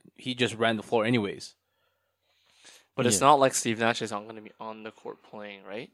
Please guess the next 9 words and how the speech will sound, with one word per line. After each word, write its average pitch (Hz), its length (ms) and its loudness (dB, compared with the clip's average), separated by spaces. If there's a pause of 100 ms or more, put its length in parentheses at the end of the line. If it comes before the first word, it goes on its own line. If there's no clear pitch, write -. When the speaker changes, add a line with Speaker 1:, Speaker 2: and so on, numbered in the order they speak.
(140)
Speaker 2:
He's 123 240 -4
a - 40 -6
coach - 500 2
now. - 300 -12 (680)
So 113 560 4 (140)
you 156 340 6
being 147 220 8
able 135 280 6
to, 120 400 2